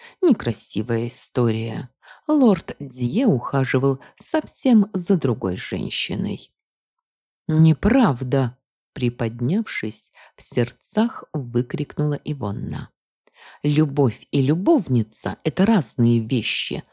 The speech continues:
хотя вам этого не понять». В будуаре кипели нешуточные страсти. Ситуация между родственницами накалялась.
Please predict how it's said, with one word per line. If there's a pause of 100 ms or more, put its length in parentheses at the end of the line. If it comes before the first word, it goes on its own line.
(160)
хотя
вам
этого
не
понять». (1120)
В
будуаре
кипели
нешуточные
страсти. (520)
Ситуация
между
родственницами
накалялась.